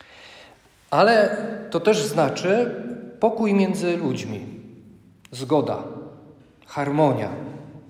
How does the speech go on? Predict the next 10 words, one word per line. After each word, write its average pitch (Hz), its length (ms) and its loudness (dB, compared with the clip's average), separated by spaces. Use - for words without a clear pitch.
zgoda 131 520 -2
w 127 100 -6
rodzinie, 135 480 -2
zgoda 123 400 -6
w 131 80 -6
narodzie, 147 460 2
e, 107 240 -12
zgoda 123 440 -4
między 131 280 -4
sąsiadami. 135 760 -4